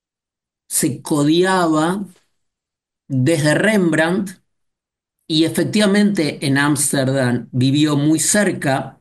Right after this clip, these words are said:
de la casa de Rembrandt. Hay un famoso cuadro que los oyentes apenas lo vean, lo van a identificar, de Rembrandt,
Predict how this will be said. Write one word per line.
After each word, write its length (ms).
de 140
la 160
casa 300
de 80
Rembrandt. 600
Hay 160
un 100
famoso 560
cuadro 840
que 160
los 220
oyentes 840
apenas 840
lo 280
vean, 540
lo 160
van 180
a 40
identificar, 760
de 140
Rembrandt, 720